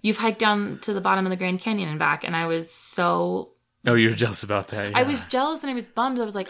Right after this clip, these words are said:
Speaker 1: "I wanted to do that
Speaker 2: <laughs> Yeah.
Speaker 1: together, but I can't tell you to skip it."
Speaker 2: I have, yeah, I had a chance to
Speaker 1: Yeah,
Speaker 2: do it, yeah.
Speaker 1: like,
Speaker 2: It's,
Speaker 1: I'm
Speaker 2: I,
Speaker 1: not
Speaker 2: I know what you mean,
Speaker 1: Yeah,
Speaker 2: yeah.
Speaker 1: I'm not gonna tell you, "Oh, don't go without me," kind of thing. But yeah, I was like,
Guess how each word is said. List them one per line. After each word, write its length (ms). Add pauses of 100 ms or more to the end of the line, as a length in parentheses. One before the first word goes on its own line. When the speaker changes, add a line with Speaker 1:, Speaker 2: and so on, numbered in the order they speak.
Speaker 1:
"I 360
wanted 300
to 60
do 160
that 200
Speaker 2:
<laughs> 0
Yeah. 260
Speaker 1:
together, 460 (400)
but 120
I 20
can't 200
tell 100
you 80
to 60
skip 280
it." 320 (500)
Speaker 2:
I 60
have, 320
yeah, 200
I 40
had 180
a 60
chance 400
to 60
Speaker 1:
Yeah, 200
Speaker 2:
do 60
it, 40
yeah. 220
Speaker 1:
like, 160
Speaker 2:
It's, 80
Speaker 1:
I'm 80
Speaker 2:
I, 80
Speaker 1:
not 120
Speaker 2:
I 80
know 200
what 160
you 60
mean, 140
Speaker 1:
Yeah, 120
Speaker 2:
yeah. 20
Speaker 1:
I'm 120
not 100
gonna 100
tell 140
you, 80
"Oh, 200
don't 220
go 180
without 400
me," 240
kind 220
of 100
thing. 220
But 120
yeah, 180
I 60
was 200
like, 120